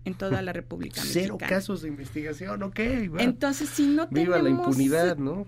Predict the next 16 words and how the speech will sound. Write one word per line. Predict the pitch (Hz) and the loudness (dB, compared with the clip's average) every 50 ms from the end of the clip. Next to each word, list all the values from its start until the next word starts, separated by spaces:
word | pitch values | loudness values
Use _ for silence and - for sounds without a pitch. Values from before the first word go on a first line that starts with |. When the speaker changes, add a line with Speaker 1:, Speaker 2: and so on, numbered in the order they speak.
| - - | -10 -12
Speaker 1:
si | - - - 294 | -6 0 2 4
no | 294 302 320 | 4 4 2
tenemos | 320 - 381 349 349 349 330 330 330 330 339 339 349 339 - - - - | 0 -4 -6 -6 -4 -2 -2 0 0 0 0 -2 -2 -4 -8 -12 -14 -16
Speaker 2:
Qué | - - - - | -16 -18 -18 -14
cosa. | - - 226 247 | -10 -6 -2 2
Speaker 1:
ni | 262 269 277 269 | 4 6 6 6
siquiera | 208 - 262 233 - - - 294 294 311 320 320 320 | 4 0 -2 -4 -4 -2 0 0 2 2 2 0 0
registro, | 302 302 302 294 - - 359 320 - - - 262 240 240 262 - - - - - - - - - - - | 0 -2 -2 -4 -4 -4 -4 -4 -4 -4 -4 -4 -2 -2 -4 -6 -10 -12 -16 -14 -14 -14 -14 -8 -2 2
pues, | 262 262 262 - | 2 2 2 0
¿cómo | - - 294 285 277 285 302 294 294 | -4 -2 0 2 4 4 4 2 2
vamos | 277 262 254 254 254 269 269 269 - | 0 2 2 4 4 2 2 0 -2
a | 269 240 | -2 -2
abatir | 226 226 214 214 - 220 202 196 202 | -2 -2 -2 -4 -4 -4 -4 -2 -2
el | 202 202 | -4 -4
problema? | - 214 202 208 202 208 233 262 294 285 262 233 208 | -4 -4 -4 -2 -2 0 0 2 2 2 2 0 -2
Porque | - - 214 202 - - 214 202 202 - | -4 -6 -6 -6 -4 -2 0 0 0 -2